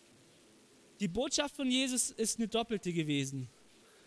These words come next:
Bereitet euch darauf vor, dass Jerusalem zerstört werden wird. Aber was den Tag angeht, wenn ich wiederkommen werde,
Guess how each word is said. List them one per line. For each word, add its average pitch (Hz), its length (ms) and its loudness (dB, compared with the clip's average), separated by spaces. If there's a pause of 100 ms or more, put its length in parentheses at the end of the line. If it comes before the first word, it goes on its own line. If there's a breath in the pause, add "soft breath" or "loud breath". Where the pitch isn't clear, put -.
(140 loud breath)
Bereitet 226 460 -2
euch 262 140 0
darauf - 240 -2
vor, 254 220 -2
dass 240 180 -2
Jerusalem 226 540 -2
zerstört 202 600 -4
werden 147 280 0
wird. 127 320 -8 (500 loud breath)
Aber 254 220 0
was 302 180 4
den 302 160 -2
Tag 294 460 0
angeht, 254 320 -2
wenn 233 120 0
ich 247 140 -2
wiederkommen 214 560 0
werde, 196 420 -2